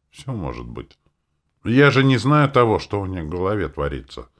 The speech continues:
поэтому и не вижу причин для такого риска. Сидя в своей засаде, я спокойно перебрал в руке нити своих оставшихся ловушек, ожидая того, что сейчас произойдёт.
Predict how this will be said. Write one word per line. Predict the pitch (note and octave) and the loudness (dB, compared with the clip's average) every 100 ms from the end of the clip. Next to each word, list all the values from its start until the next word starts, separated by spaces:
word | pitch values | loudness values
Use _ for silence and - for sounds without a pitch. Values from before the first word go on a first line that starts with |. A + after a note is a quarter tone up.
| _ _ _ - | _ _ _ -6
поэтому | A2+ C3 B2+ A#2 | -4 -2 -4 -4
и | A2+ | -4
не | A2+ A2+ | -2 -2
вижу | F#2 D#2 D2 | -2 -4 -6
причин | E2 D2 E2+ C#2+ | -8 -8 -8 -6
для | C#2 | -6
такого | C#2+ D2 D#2+ D2+ | -6 -6 -4 -4
риска. | D2+ C#2+ C2+ - A#1+ - _ _ _ _ _ _ _ | -4 -6 -8 -10 -10 -12 _ _ _ _ _ _ _
Сидя | A#2+ - D#3+ D3+ | -2 -2 -2 0
в | C#3+ | 0
своей | - C3+ C3+ | 2 4 4
засаде, | A#2 A2+ A2+ - D#3+ G#2 | 2 0 0 0 0 0
я | E2+ | 0
спокойно | - G#2 - C#3+ C3+ | -2 -4 -2 -2 -2
перебрал | F#2 F2+ F2 D#2 F2+ E2 | -2 -2 -2 0 0 0
в | D#2 | -2
руке | F2 D#2 F#2 | -6 -6 -6
нити | F2+ A2+ A#2 G#2+ | -4 -4 -4 -6
своих | F#2 F2 E2+ D#2 | -4 0 0 0
оставшихся | D#2+ - F2 - C#2 - D2+ | -4 -4 -6 -4 -8 -8 -6
ловушек, | D#2 F2 F2 E2 - - - _ _ _ _ - | -2 -2 -4 -6 -8 -12 -16 _ _ _ _ -4
ожидая | G#2+ B2 B2 C3+ B2 | 0 2 4 6 6
того, | C3 C3 D#3+ | 4 4 4
что | - C3 | 2 0
сейчас | A#2 C3 B2+ G2+ | 2 0 0 0
произойдёт. | - G#2 F#2+ G#2 G#2+ F2 B1 - | 0 0 0 0 0 -2 -4 -6